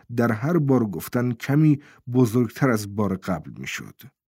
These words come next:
ریش‌های سفید اجداد مفتی و طعم میوه‌های باغ را مثل افسانه‌ای نسل به نسل منتقل می‌کردند. تفاصیلی چون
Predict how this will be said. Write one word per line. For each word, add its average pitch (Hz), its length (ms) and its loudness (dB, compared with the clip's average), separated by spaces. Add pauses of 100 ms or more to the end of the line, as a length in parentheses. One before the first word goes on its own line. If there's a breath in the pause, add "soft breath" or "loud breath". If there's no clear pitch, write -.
(540)
ریش‌های 123 500 2
سفید 123 560 -2
اجداد 120 640 2 (300 soft breath)
مفتی 123 540 -2
و 107 200 2 (300 soft breath)
طعم 135 400 2
میوه‌های 127 560 2
باغ 123 460 0
را 123 80 2
مثل 131 460 0 (340 soft breath)
افسانه‌ای 131 760 2 (280 loud breath)
نسل 127 520 2
به 123 160 0
نسل 147 420 2
منتقل 120 580 2
می‌کردند. - 680 -14 (460)
تفاصیلی 135 560 0
چون 123 360 0